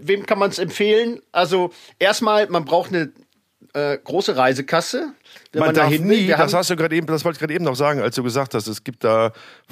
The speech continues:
Speaker 2: gab's von unserem, äh, Local immer so Warnhinweise, nicht auf eigene Faust loszuziehen. Der hat zum Beispiel auch gesagt,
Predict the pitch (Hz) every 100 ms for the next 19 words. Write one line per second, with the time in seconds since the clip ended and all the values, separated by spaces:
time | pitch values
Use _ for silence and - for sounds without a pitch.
0 | 104 78 123 120 92 113 107 104 101 82
1 | 52 - 95 92 90 85 143 131 107 110
2 | 110 113 104 104 107 - - _ - 98
3 | 101 123 143 123 101 101 104 113 123 -
4 | 117 117 107 127 131 - 87 87 - -
5 | 87 - 98 98 101 113 143 - 147 123
6 | 117 - 104 107 - 92 101 101 98